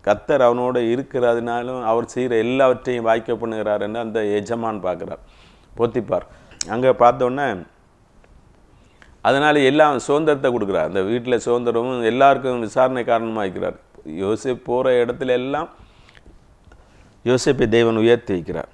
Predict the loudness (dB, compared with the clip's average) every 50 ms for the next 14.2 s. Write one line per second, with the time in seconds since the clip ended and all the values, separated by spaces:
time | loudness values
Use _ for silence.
0 | _ -6 -4 -2 -2 2 4 4 4 4 2 -4 -2 -2 -2 0 0 0 0 2
1 | 2 4 6 6 6 4 2 0 0 0 0 0 -2 -4 -4 -2 0 2 0 2
2 | 2 0 0 -2 -2 -6 -6 -4 -4 -4 -4 -4 -2 -2 2 2 2 2 0 -4
3 | -10 _ _ -12 -8 -8 -6 -6 -6 -2 -2 0 2 2 0 2 2 2 2 2
4 | 2 2 2 0 -2 -6 -4 -4 -4 -4 -2 -2 -2 0 0 0 0 0 0 0
5 | -2 -2 -4 -6 -10 -8 -10 -10 -8 -2 -2 -2 0 0 -4 -4 -4 -4 -2 -2
6 | -2 -2 -2 -2 -2 -2 -2 -2 -2 -2 -2 -2 -2 -4 -6 -8 -4 -4 -2 -2
7 | -2 -4 -6 -8 -10 -14 -20 -20 -18 _ -6 -2 0 2 2 0 2 0 0 2
8 | 2 0 2 2 -2 -2 -2 -2 0 2 2 2 2 0 -2 -4 0 0 0 0
9 | 0 -6 -6 -4 -4 -4 -4 -4 -4 -6 -8 -10 -6 -4 -4 -4 -4 -2 -2 -2
10 | -2 0 -2 -2 0 -2 -4 -6 -6 -12 _ _ _ _ _ -20 -20 -20 -20 _
11 | -6 -4 -2 0 0 0 0 0 0 2 2 2 0 0 -2 0 0 2 2 2
12 | 0 2 0 0 0 -2 -2 -2 -4 -4 -4 -8 -10 -4 -2 0 0 2 2 2
13 | 2 0 0 -2 -2 -2 -4 -6 -6 -4 -4 -4 -4 -6 -8 -12 -8 -6 -6 -4
14 | -4 -6 -8